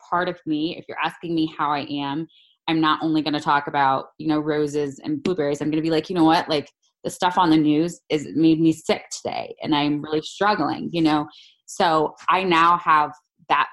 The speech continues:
place with a lot of them. And, and they all were like, "This is great. I'm glad you talked about it." But they've heard those conversations with me, um, in the past and on a normal basis. So, um, I think that helped a lot too.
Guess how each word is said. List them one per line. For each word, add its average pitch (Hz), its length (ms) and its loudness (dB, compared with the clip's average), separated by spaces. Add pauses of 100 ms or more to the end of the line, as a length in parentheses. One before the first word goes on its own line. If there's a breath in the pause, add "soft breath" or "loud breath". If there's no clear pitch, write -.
place 175 320 -8
with 180 160 -8
a 180 40 -6
lot 175 160 2
of 175 40 -14
them. 180 160 -6
And, 170 180 -8 (200)
and 220 160 -2
they 233 140 2
all 175 280 2
were 160 100 -2
like, 147 280 -4 (120)
"This 208 200 -4
is 233 120 -8
great. 214 420 -6
I'm 170 160 -4
glad 175 260 0
you 170 80 -10
talked 170 260 -2
about 151 160 0
it." 143 100 -6
But 165 140 -6
they've 175 240 -2
heard 180 300 0
those 156 340 -2
conversations 151 720 -6
with 226 220 -6
me, 269 280 -2 (540 soft breath)
um, 156 340 2 (140)
in 170 100 -4
the 156 100 -2
past 165 540 0 (120)
and 143 300 -4 (200)
on 156 120 0
a 151 60 -2
normal 160 300 0
basis. 175 720 -8
So, 139 400 -2 (480 soft breath)
um, 147 280 0
I 165 80 -4
think 170 300 -8
that 147 140 2
helped - 320 -6
a 147 80 -6
lot - 260 -6 (320)
too. - 160 -18